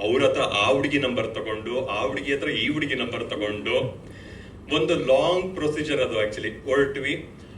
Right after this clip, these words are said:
ಆಮೇಲೆ finally ಏನಾಗೋಯ್ತು ಅಂತಂದ್ರೆ, ಲೋಹಿತ್ ಸರ್ ಅಷ್ಟೊತ್ತಿಗೆ ಒಂದ್ ಕೋಆರ್ಡಿನೇಟರ್‌ನ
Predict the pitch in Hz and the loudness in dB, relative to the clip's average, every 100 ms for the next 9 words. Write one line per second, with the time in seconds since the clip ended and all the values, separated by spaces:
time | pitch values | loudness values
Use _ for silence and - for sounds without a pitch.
0 | - 135 170 175 - 170 175 175 175 156 | -4 -2 0 0 2 2 2 4 4 4
1 | 147 143 139 127 123 123 120 - 131 - | 2 0 0 0 -2 -4 -2 0 0 0
2 | 139 156 - 131 - - - 175 131 - | 0 0 -2 -4 -4 -8 -6 -6 -8 0
3 | 131 151 143 117 107 107 | 0 2 -2 -4 -6 -6